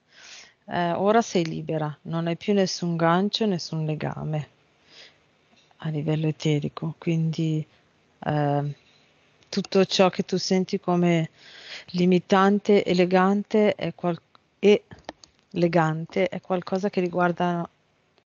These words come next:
l'esterno, le persone esterne, e non è niente che riguarda te. Questo ricordatelo, perché altrimenti ti fai ancora incastrare e interferire di nuovo.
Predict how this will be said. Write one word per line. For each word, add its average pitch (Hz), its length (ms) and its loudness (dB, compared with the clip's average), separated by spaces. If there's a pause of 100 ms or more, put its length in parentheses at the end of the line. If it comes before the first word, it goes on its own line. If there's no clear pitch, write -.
(100)
l'esterno, 156 680 -2
le 160 100 -6
persone 165 480 -6
esterne, 165 520 -4
e 165 160 -6
non 170 180 -2
è 170 80 -2
niente 170 280 -4
che 170 120 -2
riguarda 170 480 -4
te. 160 220 -6
Questo - 340 -6
ricordatelo, 175 800 -2 (1120)
perché 175 440 0
altrimenti 175 680 0
ti 180 140 -2
fai 165 300 2
ancora 165 400 0
incastrare 165 760 0
e - 80 -6
interferire 160 840 -4
di 165 120 -2
nuovo. 156 540 -2